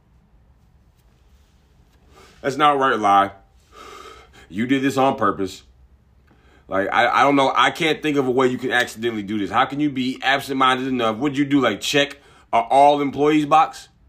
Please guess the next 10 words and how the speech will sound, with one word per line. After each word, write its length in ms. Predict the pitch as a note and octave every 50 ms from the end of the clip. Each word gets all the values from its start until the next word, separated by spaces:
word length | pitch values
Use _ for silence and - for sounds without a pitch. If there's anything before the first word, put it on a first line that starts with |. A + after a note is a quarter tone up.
| _ _ _ _ _ _ _ _ _ _ _ _ _ _ _ _ -
That's 160 | C3 C#3+ -
probably 340 | - E3 D#3 D#3 D#3 D#3 C#3+
the 100 | C3 -
only 480 | - D3 D#3+ D#3+ D3+ C#3+ C3 A#2+ G#2+ - _ _
possible 580 | - - - F#3+ F3+ - - - C3 A#2+ A#2 A2
thread. 480 | - - B2+ C#3+ C#3 A#2+ G2 F2 - - _ _ _ _ _ _ _ _ _ _ _ _ _ _ _ _ _ _ _ _ _ _ _ _ _ _ _ _ _ -
It 80 | D3
was 160 | E3+ D3+ C3+
thirteen 720 | - - F3 F3 F3+ - - - F3 F3+ F3+ F3 F3 E3+
people. 400 | - F3+ E3+ G#3+ - F#2 - -